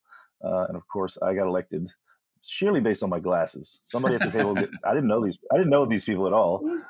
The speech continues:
Speaker 1: except for my friend who I brought with me, I brought Todd. Um, uh, but, uh, they were like, "The guy with the glasses, he's going up." So I had to go up. But of course, I was at table two. Who was at table one and of course got elected to go up was Philip Duff,
Speaker 2: Oh,
Speaker 1: a man
Speaker 2: no.
Speaker 1: with more,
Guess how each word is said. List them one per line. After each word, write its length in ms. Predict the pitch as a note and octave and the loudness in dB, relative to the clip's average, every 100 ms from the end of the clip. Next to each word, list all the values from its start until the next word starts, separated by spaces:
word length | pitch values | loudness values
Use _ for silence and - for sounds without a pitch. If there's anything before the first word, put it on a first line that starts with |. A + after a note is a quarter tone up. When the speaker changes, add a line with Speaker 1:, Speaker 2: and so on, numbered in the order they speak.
| - | -8
Speaker 1:
except 280 | G2+ - G2+ | -6 -4 -4
for 120 | F#2+ | -4
my 180 | F#2+ F#2 | -4 -4
friend 200 | - G#2 | -2 -2
who 60 | G2 | -2
I 40 | |
brought 200 | F#2+ - | 0 0
with 120 | F#2+ | 0
me, 80 | F2+ | -2
I 40 | F#2 | -4
brought 200 | F#2 - | -6 -4
Todd. 240 | A#2+ G#2 - _ _ _ - | -4 -4 -8 _ _ _ -2
Um, 480 | G2+ F#2+ F#2 F#2 - | 2 2 2 -2 -6
uh, 120 | F#2 F2 | -6 -4
but, 220 | F#2+ F2+ G2 | -4 -4 -2
uh, 120 | F#2 | 0
they 100 | G2 | 0
were 120 | F#2 | 0
like, 180 | F2+ - F#2 | 0 -4 -2
"The 60 | |
guy 140 | C#3+ D#3+ | 2 2
with 100 | C#3 | 2
the 60 | |
glasses, 420 | C3 C3+ - D#2+ | 2 2 0 -6
he's 160 | A2+ B2 | -4 -2
going 240 | A#2+ A2 | 0 0
up." 140 | F#2 - | -2 -6
So 320 | - F2 F#2 - | -6 -6 -6 -10
I 40 | - | -8
had 100 | G2 | -6
to 60 | |
go 140 | G2 F#2+ | -2 -4
up. 60 | F#2 _ _ _ - | -4 _ _ _ -6
But 80 | A2 | -4
of 100 | - | -2
course, 260 | C3 A#2 | -2 0
I 60 | B2 | 0
was 120 | B2 | 0
at 100 | - | -2
table 220 | C3+ A2+ | -2 -2
two. 220 | - B2+ G#2 | -2 -2 2
Who 100 | D#3+ | 2
was 140 | F#3+ | 2
at 120 | E3 | 0
table 280 | D#3+ C#3 A2+ | -2 0 0
one 300 | A2+ B2+ G#2 | 2 2 2
and 80 | G2 | 0
of 80 | - | -2
course 220 | A2+ G2+ | -4 -2
got 160 | A2 G2 | 0 0
elected 340 | F#2 F#2 F2+ | 0 -2 -6
to 80 | F#2 | -4
go 200 | F2+ F2+ | 0 0
up 140 | F#2 | -2
was 220 | G2 E2+ _ _ _ _ | -6 -10 _ _ _ _
Philip 260 | D3 D3+ - | 0 0 -2
Duff, 420 | G#2+ F2 F#2+ - _ - | -2 0 -2 -10 _ -6
Speaker 2:
Oh, 280 | G2 F2+ A2+ | -2 -2 -4
Speaker 1:
a 80 | B2+ | -2
man 180 | A2+ | 0
Speaker 2:
no. 60 | A2 | 0
Speaker 1:
with 160 | G2+ A2 | -2 -2
more, 320 | A2 G#2+ | 0 0